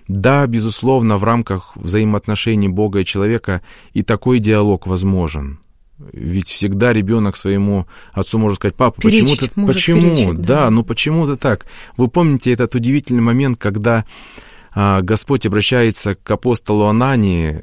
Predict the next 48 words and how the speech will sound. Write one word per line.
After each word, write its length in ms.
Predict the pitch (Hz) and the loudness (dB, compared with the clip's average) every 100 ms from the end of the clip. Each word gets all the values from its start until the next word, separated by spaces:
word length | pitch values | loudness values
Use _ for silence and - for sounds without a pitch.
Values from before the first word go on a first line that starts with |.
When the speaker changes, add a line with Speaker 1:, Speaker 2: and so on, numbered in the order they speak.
| - | -10
Speaker 1:
и 60 | 92 | -6
говорит: 400 | 90 98 190 - - | 0 2 0 -2 -4
"Анания, 680 | 208 262 277 220 85 78 | 0 2 4 2 2 0
он, 320 | 76 90 87 | -2 -4 -4
щас 240 | 73 123 117 | -4 -4 -4
к 80 | - | -6
тебе 280 | 123 127 | -2 0
приведут 580 | 104 - 107 113 131 127 | -2 -6 -2 0 0 -2
человека, 480 | - 120 131 160 92 | -2 -2 -2 -2 -4
Савла, 560 | - 131 110 80 73 73 _ - | -2 2 2 0 -4 -8 _ -8
ты 100 | 101 | -4
возложи 320 | 107 117 117 | -2 -2 -2
на 60 | 143 | -2
него 240 | 131 131 | 0 0
руки, 320 | 127 101 - | 0 -2 -4
потому 280 | - - 82 | -12 -8 -8
что 140 | - 101 | -6 -4
он 60 | |
должен 240 | 104 101 98 | -2 -2 -2
прозреть". 480 | 107 120 101 - - - - - - - | -2 0 -2 -4 -16 -20 -20 -20 -20 -12
А 80 | 87 | -4
он 80 | 87 | 0
говорит: 200 | 101 101 | 0 2
"Господи, 400 | 131 139 87 90 | 0 0 -2 -2
да 60 | 95 | -2
как 340 | - 165 - | 0 -2 0
можно? 420 | 156 170 139 101 | 2 2 2 2
Это 220 | 104 120 | 0 0
же 100 | 113 | -2
тот, 280 | 131 160 160 | -2 -2 -2
который 320 | - 113 120 | -2 -2 -2
гонит 280 | 117 143 113 | 0 0 0
христиан". 560 | 113 101 131 143 98 82 _ _ _ _ | -4 -6 -2 -2 -2 -6 _ _ _ _
Вот 160 | - 92 | -6 -4
это 120 | 117 | -2
же 120 | 104 | 0
вообще 260 | 127 - 165 | 0 0 0
просто 300 | 151 139 127 | 0 -2 -2
настолько 400 | 123 - 139 123 | -2 -2 -2 0
для 120 | 123 | 0
нас 300 | 135 123 - | 0 0 -2
н-, 560 | 107 110 120 123 120 120 | 0 2 2 2 2 2
невозможно 500 | 139 131 131 151 123 | 2 0 0 -2 -2
даже 160 | 117 120 | -2 -4
представить 460 | - - 147 123 101 | -4 -2 0 0 0
себе, 200 | 107 98 | -2 -2
что 160 | - | -2
Господь 520 | 98 104 - 156 135 | -2 -2 0 -2 -2